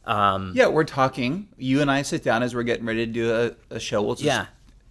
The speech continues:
Speaker 2: catch up and see how each other's doing, and sometimes conversations start, believe it or not.
Speaker 1: Right. And it has nothing to do with what we were planning on
Speaker 2: And
Speaker 1: talking about.
Speaker 2: sometimes you secretly hit the record button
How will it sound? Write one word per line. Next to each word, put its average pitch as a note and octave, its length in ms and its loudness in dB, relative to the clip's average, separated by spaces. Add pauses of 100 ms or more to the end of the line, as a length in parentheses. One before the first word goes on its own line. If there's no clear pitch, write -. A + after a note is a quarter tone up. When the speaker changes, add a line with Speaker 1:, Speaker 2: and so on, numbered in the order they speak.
(160)
Speaker 2:
catch B2+ 260 -4
up A#2 180 0
and A#2 220 -4
see - 100 -8
how A#2 200 0
each A2+ 180 -10
other's A#2 160 -4
doing, A#2 220 -6
and D#3+ 220 -10 (580)
sometimes A#2+ 380 -6
conversations C3+ 680 -8
start, - 240 -10
believe G#2+ 220 -8
it A2 80 -12
or A2 80 -8
not. G2 280 -12
Speaker 1:
Right. A2 300 -4 (260)
And B2+ 140 0
it B2+ 160 0
has A#2+ 220 -2
nothing B2+ 420 0
to A#2 80 -4
do A2+ 220 0
with G2+ 160 -6
what G#2 180 -6
we A#2 120 -6
were G2+ 120 -8
planning B2 600 -6
on F#2+ 260 -6
Speaker 2:
And - 180 -6
Speaker 1:
talking A#2 400 -2
about. - 60 -6
Speaker 2:
sometimes G#2+ 720 -8 (400)
you C3+ 160 -10
secretly C3 480 -6
hit A#2+ 160 -6
the - 80 -10
record E3 460 -6
button A2 400 -6